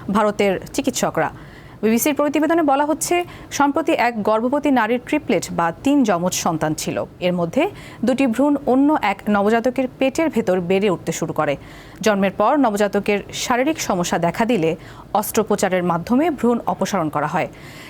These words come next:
চিকিৎসক জানান, অস্ত্রোপচারটি বেশ চ্যালেঞ্জিং ছিল,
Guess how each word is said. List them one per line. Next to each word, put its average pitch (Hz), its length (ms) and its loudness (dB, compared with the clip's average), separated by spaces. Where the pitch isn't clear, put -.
চিকিৎসক 349 380 0
জানান, 311 440 2
অস্ত্রোপচারটি 330 800 0
বেশ 254 420 2
চ্যালেঞ্জিং 233 520 2
ছিল, 156 280 0